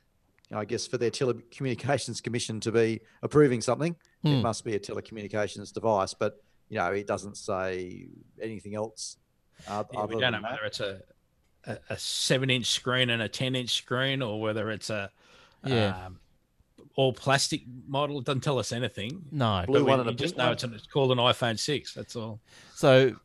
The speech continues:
Speaker 2: so the, the, the goss is on the street that, uh, there's gonna be two, and they're not gonna be re-, released all at once. I think that is, the goss is one in September and one in, like, December, something like that.
Speaker 3: Yeah, brave move.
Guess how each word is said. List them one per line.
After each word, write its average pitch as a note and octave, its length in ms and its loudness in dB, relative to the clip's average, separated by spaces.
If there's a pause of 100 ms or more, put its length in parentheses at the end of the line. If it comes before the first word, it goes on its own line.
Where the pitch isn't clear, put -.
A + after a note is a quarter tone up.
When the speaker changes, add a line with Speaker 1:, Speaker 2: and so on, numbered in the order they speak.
(160)
Speaker 2:
so E3 220 6
the, D3 140 8
the, D3+ 220 4
the C#3 200 4
goss E3 340 8
is G#2 280 4
on B2+ 180 4
the G#2+ 60 4
street G2 420 0 (260)
that, A2+ 340 4
uh, A2 200 8
there's G#2+ 200 2
gonna C#3 180 6
be G2 120 0
two, A#2+ 360 2 (400)
and A#2+ 240 4
they're A#2+ 80 4
not D3+ 140 6
gonna C3+ 180 2
be A#2 120 4
re-, A2+ 260 2
released A2+ 460 2
all B2 200 4
at - 80 0
once. G#2+ 480 0 (300)
I F#2+ 80 -6
think G#2+ 360 -6
that A2 220 -6
is, G#2+ 240 -8
the A2 120 -6
goss A2+ 260 0
is G#2 180 2
one A2 380 4 (420)
in G2+ 420 2 (120)
September C3 640 2
and A#2 120 2
one A#2 140 2
in, A2 380 0
like, G#2+ 260 -4
December, D3 400 -4 (840)
something C#3 240 -4
like D#3 140 -2
that. G#2+ 60 -2
Speaker 3:
Yeah, G#2+ 80 -2
brave C3 340 4
move. C3 400 2